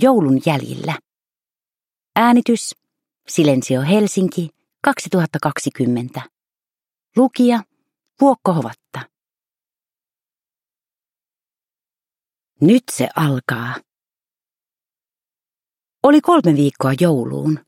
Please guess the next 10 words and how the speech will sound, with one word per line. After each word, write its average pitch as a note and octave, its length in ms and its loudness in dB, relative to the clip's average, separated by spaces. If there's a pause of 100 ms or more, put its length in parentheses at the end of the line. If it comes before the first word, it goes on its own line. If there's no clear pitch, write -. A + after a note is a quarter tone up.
(800)
Satoi B2+ 380 0
vettä. - 580 -6 (1300)
Heinähattu F#3 500 4
ja F3+ 140 2
Vilttitossu G3 600 0
katselivat D3+ 580 -2
ikkunasta C3+ 580 -6
pihalle. C#3 520 -4 (1000)
Se A3 80 2
oli G#3+ 120 4